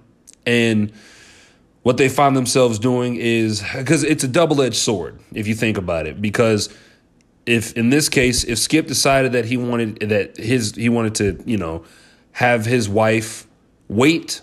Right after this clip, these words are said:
for him to have kids or wait for him for kids, that was gonna breed an unnecessary con-, you know, conflict between the two of them, because you're making her wait. Uh, because in society, you know, a lot of women, in, in just my perspective,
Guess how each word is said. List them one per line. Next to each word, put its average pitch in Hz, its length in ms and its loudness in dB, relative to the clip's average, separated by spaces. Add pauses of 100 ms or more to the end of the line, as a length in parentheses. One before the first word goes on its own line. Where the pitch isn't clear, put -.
(100)
for 139 300 2
him 147 220 0
to 147 120 -2
have 151 180 0
kids 175 500 -2 (200)
or 110 140 0
wait 123 160 2
for 123 100 -4
him 127 200 0
for 127 100 -6
kids, 147 340 0 (500)
that 131 220 2
was 143 120 0
gonna 131 200 4
breed 127 560 2 (480)
an 120 140 0
unnecessary 117 720 0
con-, 104 320 -4
you 131 100 0
know, 92 380 -4 (260)
conflict 143 600 0
between 117 280 -2
the 110 80 2
two 113 240 0
of 95 120 -2
them, 104 280 0
because 107 320 -2
you're 120 100 2
making 120 340 0
her 107 140 0
wait. 104 460 0 (720)
Uh, 95 280 2
because 113 300 2
in 123 120 0
society, 151 640 2
you 113 260 -2
know, 110 180 2
a - 20 2
lot 131 240 2
of 139 120 2
women, 143 320 0
in, 110 120 0
in 104 300 -4
just 123 220 -4
my 107 180 0
perspective, 110 640 -2